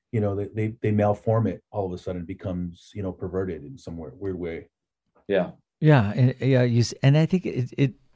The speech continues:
Speaker 3: it's really pre-, prevalent in, in, in communities where it's, there's low, it's low information Catholics. They don't know their faith, so they, they just start picking up pieces from different, um,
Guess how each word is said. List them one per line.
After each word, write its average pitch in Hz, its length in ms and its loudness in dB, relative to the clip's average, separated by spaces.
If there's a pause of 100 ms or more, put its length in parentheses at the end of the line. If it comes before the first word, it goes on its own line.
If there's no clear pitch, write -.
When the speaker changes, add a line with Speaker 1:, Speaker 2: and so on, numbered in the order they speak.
(140)
Speaker 3:
it's - 360 -6 (360)
really 147 300 4
pre-, - 300 -8
prevalent 123 540 6
in, 110 360 4
in, 104 140 -6 (180)
in 98 220 -2 (360)
communities 127 500 6
where 107 280 2
it's, 98 180 -2
there's 101 280 2
low, 120 380 4 (120)
it's 101 200 -8
low 127 240 8
information 113 480 4
Catholics. 104 480 0
They 113 160 2
don't 120 160 2
know 120 140 4
their 110 120 2
faith, 110 360 2
so 104 260 -2 (720)
they, 117 220 0
they 113 180 0
just 104 140 -4
start 110 220 0
picking 120 300 2
up 107 120 -2
pieces 110 380 0
from 101 180 0
different, 95 440 -4
um, 101 300 -2